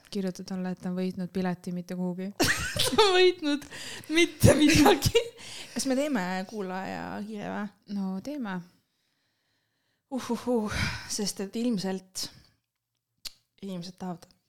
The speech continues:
Speaker 2: Mm-mm-mm. Nii. Äh, tahad lugeda?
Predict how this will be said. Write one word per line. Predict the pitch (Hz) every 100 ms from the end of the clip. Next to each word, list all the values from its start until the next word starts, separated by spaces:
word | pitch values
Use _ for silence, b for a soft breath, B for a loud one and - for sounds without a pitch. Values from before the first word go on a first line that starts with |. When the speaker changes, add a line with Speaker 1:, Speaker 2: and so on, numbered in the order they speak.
| _ _ _ _
Speaker 2:
Mm-mm-mm. | 202 - 170 190 185 175 _ _ _ _ _ _ _ _ -
Nii. | 196 185 180 _ _ _ _ _ _ _ _ _ _ _ _ _ _ _ - _ _
Äh, | 233 233 240 233 -
tahad | 240 233
lugeda? | 233 214